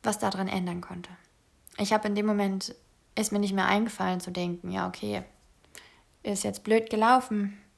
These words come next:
sondern es war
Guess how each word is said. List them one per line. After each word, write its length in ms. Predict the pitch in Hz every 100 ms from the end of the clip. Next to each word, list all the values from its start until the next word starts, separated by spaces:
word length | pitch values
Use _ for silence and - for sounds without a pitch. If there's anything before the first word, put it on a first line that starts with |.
| _ _ _ - - - -
sondern 800 | - 208 202 202 202 196 202 -
es 160 | 202 -
war 460 | 208 202 208 220